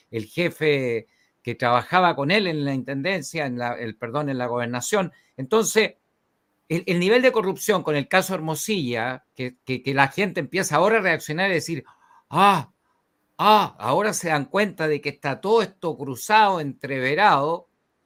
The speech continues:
nos llevan a pensar de que estamos en el camino correcto y hay que seguir porque la,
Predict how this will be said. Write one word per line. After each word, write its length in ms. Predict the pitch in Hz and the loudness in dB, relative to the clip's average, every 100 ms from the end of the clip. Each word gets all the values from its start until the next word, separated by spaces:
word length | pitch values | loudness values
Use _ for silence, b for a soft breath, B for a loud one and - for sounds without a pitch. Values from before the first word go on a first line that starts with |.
| _ _ _ _ _ | _ _ _ _ _
nos 160 | 135 147 | -10 -2
llevan 720 | 196 240 233 214 190 175 - - | 0 0 0 -4 -10 -14 -14 -8
a 120 | 147 | -6
pensar 360 | 175 147 226 226 | -4 -2 -2 -2
de 100 | 185 | -8
que 60 | |
estamos 320 | 175 214 214 | -6 -4 -2
en 60 | 196 | -4
el 100 | 190 | -6
camino 320 | 165 196 208 | -8 -6 -4
correcto 380 | 175 180 254 226 | -2 0 2 2
y 60 | 208 | 2
hay 140 | 160 | 0
que 120 | 190 | -2
seguir 480 | - 165 185 415 427 | -2 -2 0 -2 -2
porque 240 | 202 160 175 | -6 -4 -2
la, 220 | 165 | -2